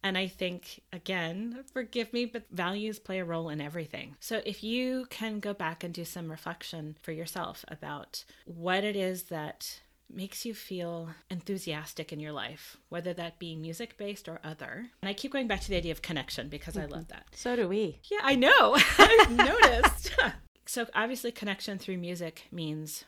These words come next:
Speaker 1: one thing to me, but I can connect musically in so many different ways. I can do it through teaching.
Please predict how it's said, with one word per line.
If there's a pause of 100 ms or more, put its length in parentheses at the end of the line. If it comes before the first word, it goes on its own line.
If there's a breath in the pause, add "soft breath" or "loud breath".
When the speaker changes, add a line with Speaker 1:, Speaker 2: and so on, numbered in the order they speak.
(100)
Speaker 1:
one
thing
to
me,
but
I
can
connect
musically
in
so
many
different
ways.
I
can
do
it (100)
through
teaching.